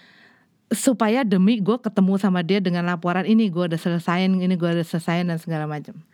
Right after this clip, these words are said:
Nah, tapi mungkin entah kenapa gitu ya, mungkin temen gue tuh merasa terancam. Walaupun gue, eh,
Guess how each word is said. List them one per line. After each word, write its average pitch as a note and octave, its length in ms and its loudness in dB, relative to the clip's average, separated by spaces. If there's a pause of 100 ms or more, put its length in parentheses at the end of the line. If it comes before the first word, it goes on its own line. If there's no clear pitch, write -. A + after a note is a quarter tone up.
(580)
Nah, A#3+ 160 4
tapi D#4 260 -2
mungkin G3 800 -2
entah A3 260 2
kenapa G3 720 0
gitu E3 240 -2
ya, G3+ 160 0
mungkin A3 400 0
temen F3+ 400 0
gue F#3 160 2
tuh D4+ 80 0
merasa A#3+ 720 -2 (1040)
terancam. G#3+ 720 0 (160)
Walaupun F3+ 560 0
gue, D4 400 0
eh, E3+ 800 -2